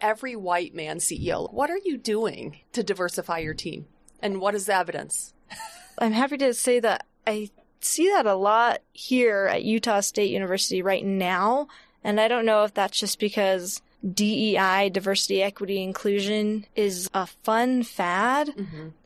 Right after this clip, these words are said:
Speaker 2: I would be sad, and also I'm happy about it if it is a f-, fad, because that means things are actually being done, but we'll see how long it lasts.
Speaker 1: Yeah.
Speaker 2: So the second question that I had for you was,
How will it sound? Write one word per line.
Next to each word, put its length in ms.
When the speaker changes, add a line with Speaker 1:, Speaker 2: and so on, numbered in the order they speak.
Speaker 2:
I 540
would 280
be 360
sad, 800
and 220
also 500
I'm 140
happy 360
about 280
it 220
if 160
it 80
is 180
a 40
f-, 440
fad, 400
because 280
that 140
means 320
things 200
are 80
actually 340
being 220
done, 340
but 220
we'll 180
see 300
how 160
long 200
it 80
lasts. 600
Speaker 1:
Yeah. 600
Speaker 2:
So 300
the 180
second 300
question 300
that 80
I 60
had 440
for 120
you 280
was, 480